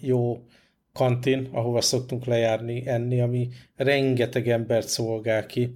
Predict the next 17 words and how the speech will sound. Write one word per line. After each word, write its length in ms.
és 100
mindig 240
egy 100
nagyon 300
hosszú, 360
de 100
nagyon 380
gyorsan 400
mozgó 460
sor 320
áll. 240
És 300
egy 140
darabig 400
számoltam, 760
pont 300
ilyen 300